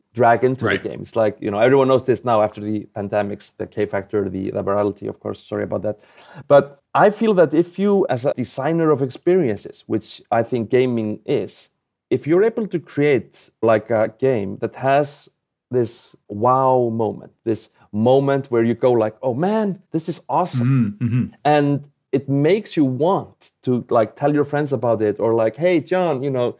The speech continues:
Speaker 1: try this game with me." If you're able to create that kind of magic, that's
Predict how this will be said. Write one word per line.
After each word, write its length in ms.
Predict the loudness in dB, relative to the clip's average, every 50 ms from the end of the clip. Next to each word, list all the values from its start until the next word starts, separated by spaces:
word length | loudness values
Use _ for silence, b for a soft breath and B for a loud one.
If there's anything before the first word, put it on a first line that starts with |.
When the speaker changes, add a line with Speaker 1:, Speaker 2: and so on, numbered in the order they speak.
| b b b b _
Speaker 1:
try 140 | 0 2 4
this 160 | 2 2 2
game 240 | 0 2 2 4 2
with 160 | 2 0 0
me." 160 | -4 -6 -6
If 100 | -6 -6
you're 140 | -2 0 0
able 180 | 2 2 0 -4
to 80 | -4
create 340 | -8 0 0 0 0 2 0
that 220 | -2 -2 -2 -4 _
kind 220 | -4 -4 -4 -4
of 80 | -4 -6
magic, 480 | -6 -6 -6 -8 -8 -8 -10 -10 -10 _ -12
that's 560 | -10 -6 0 0 0 0 0 -4 -18 -20 -20